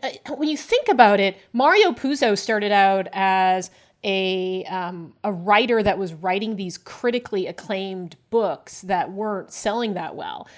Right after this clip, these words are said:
So he wrote a novel that he thought would just be kind of more popular and f-, trashy, <laughs> if you will, and, uh, and would sell more and be commercial, which he did. But then Coppola then took that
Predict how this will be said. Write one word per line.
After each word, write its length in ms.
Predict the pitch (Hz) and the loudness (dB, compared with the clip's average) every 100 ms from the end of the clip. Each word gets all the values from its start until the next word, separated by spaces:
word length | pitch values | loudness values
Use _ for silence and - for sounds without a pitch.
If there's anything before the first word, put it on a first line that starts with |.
| - | -14
So 220 | - 220 | -4 -2
he 160 | 247 233 | 0 0
wrote 300 | 220 269 269 | 4 4 4
a 40 | |
novel 300 | 233 220 220 | 4 4 6
that 180 | 190 - | 2 2
he 120 | 226 | -4
thought 300 | - 202 190 | 4 6 6
would 140 | 190 | 0
just 220 | 190 185 - | -4 -8 -8
be 80 | |
kind 200 | 185 175 | -10 -8
of 60 | 175 | -8
more 240 | 175 180 | -8 -10
popular 920 | 170 - 175 - 202 196 202 196 202 202 | -10 -4 -2 -2 -4 -4 -4 -4 -6 -6
and 320 | 175 175 170 | -8 -10 -14
f-, 180 | - _ _ - | -20 _ _ -12
trashy, 680 | - 151 170 226 254 294 | -8 -6 -6 -6 -4 -2
<laughs> 20 | |
if 360 | 285 277 285 269 | 0 0 0 -2
you 140 | 254 | 0
will, 340 | 254 294 330 381 - - - | 6 8 8 6 -4 -12 0
and, 640 | 208 220 214 208 214 208 | 4 6 8 6 4 2
uh, 20 | |
and 560 | - 202 190 190 202 196 | 8 10 10 8 2 0
would 160 | 190 | -2
sell 540 | - - 175 160 202 233 | -2 -2 -2 0 0 0
more 200 | 262 277 | 0 0
and 120 | 233 | 0
be 100 | 202 | -4
commercial, 560 | - 185 185 214 - 156 | -8 -8 -8 -8 -10 -10
which 200 | 185 - | -10 -8
he 120 | 202 - | -10 -4
did. 380 | 349 349 185 - - - - | 0 0 0 -6 -16 -18 -6
But 120 | 226 | 0
then 120 | 247 | 0
Coppola 560 | 240 277 302 294 254 214 | 4 6 6 8 8 8
then 300 | 226 220 - | 4 -2 -8
took 340 | - 403 403 | -4 -4 -4
that 420 | 196 180 165 175 | -2 -2 0 -4